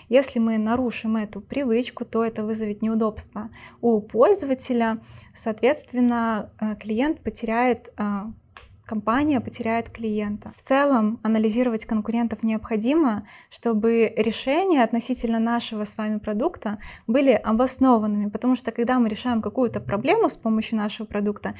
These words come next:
ее точно пытался кто-то решить уже до нас, уже практически не бывает каких-то уникальных отраслей, где нет других игроков. Соответственно, у пользователя есть опция выбора из множества компаний, и,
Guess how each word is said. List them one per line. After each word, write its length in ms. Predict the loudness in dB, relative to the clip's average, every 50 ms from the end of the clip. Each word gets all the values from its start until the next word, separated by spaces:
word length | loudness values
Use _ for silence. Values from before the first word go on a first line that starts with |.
| -14 -20 -20 -16 -8 -2
ее 160 | 2 2 2 2
точно 640 | 2 2 4 4 4 4 2 0 0 2 2 0
пытался 500 | 0 -4 -4 0 0 2 2 2 0 -2
кто-то 260 | 0 2 2 0 0 -2
решить 300 | -4 -4 -4 -4 -4 -2
уже 160 | -2 0 0
до 240 | 2 2 2 2 2
нас, 460 | 2 0 -2 -6 -6 -8 -10 -10 -10 -14 -20 -16 -10 -6
уже 300 | -2 0 2 2 0 0 -4 -12 -20 -20 _ _ _ -6
практически 540 | -6 -6 -4 -4 -4 -4 -4 -6 -4 -2
не 140 | 0 0 2
бывает 480 | 2 0 0 0 0 0 0 0 -2 -2
каких-то 560 | -6 -8 -6 -6 -8 -6 -2 0 0 0 0 -4 -14 -8 -2
уникальных 640 | 0 0 0 0 0 2 2 4 4 2 0 0 -4
отраслей, 520 | -6 -4 -4 -6 -6 -4 -2 0 2 2
где 160 | 2 2 0
нет 240 | 0 0 0 -2 -2 -6 -16 -20 -16 -10
других 400 | -6 -4 -2 0 0 -2 -2 -2
игроков. 480 | -2 -2 -2 -2 -2 -2 -2 -4 -4 -4 -10 -20 -20 -20 -18 -10
Соответственно, 760 | -6 -2 -2 -2 2 4 2 4 2 2 -2 -2 -2 -2 -4 -2
у 180 | -2 0 0 -2
пользователя 800 | -2 0 4 6 6 6 6 4 2 0 -2 -4 -4 -4 -2
есть 440 | -2 0 2 4 4 4 4 0 0 2
опция 400 | 4 4 4 4 0 -2 0 0
выбора 420 | 2 2 2 2 4 2 2 0 -2 -6 -12 -16 -8 -2
из 180 | 2 2 4 4
множества 640 | 4 4 4 4 2 2 2 0 -2 -4 -4 -4
компаний, 680 | -2 0 -2 -2 -2 -2 -4 -2 -2 -2 -2 -2 -4 -6 -12 -20 -16 _ -2
и, 240 | 0 2 2 2